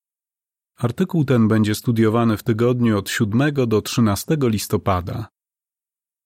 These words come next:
Możesz ufać swoim braciom. Werset przewodni. Miłość wszystkiemu wierzy, na wszystko ma nadzieję.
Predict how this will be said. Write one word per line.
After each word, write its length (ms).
Możesz 600
ufać 500
swoim 460
braciom. 680
Werset 440
przewodni. 720
Miłość 540
wszystkiemu 680
wierzy, 540
na 220
wszystko 500
ma 140
nadzieję. 640